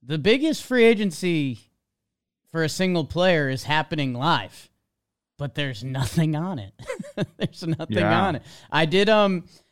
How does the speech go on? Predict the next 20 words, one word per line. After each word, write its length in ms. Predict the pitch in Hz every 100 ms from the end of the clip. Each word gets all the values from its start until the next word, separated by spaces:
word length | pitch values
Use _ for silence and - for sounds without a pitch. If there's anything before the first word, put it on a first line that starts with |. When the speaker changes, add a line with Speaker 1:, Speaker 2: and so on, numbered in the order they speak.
| _ -
Speaker 1:
I 140 | 151
had, 280 | 151 180 190
uh, 240 | 190 185 -
I 140 | 147
had 260 | 147 180 175
some 280 | 196 185 165
friends 560 | - 170 180 185 170
of 340 | - 156 143 131
the 100 | 139
program, 880 | - 160 185 170 135 117 110 120 - _ _ _ _ -
uh, 220 | 127 127 -
in 160 | 143
my 180 | 143 139
D 300 | 120 131 131
Ms 500 | 151 156 127 123 -
after 720 | - 127 120 127 123 120 117 -
a 100 | 120
couple 380 | - 127 127 123
episodes 560 | 120 135 - 127 113
ago 500 | 120 120 120 113 107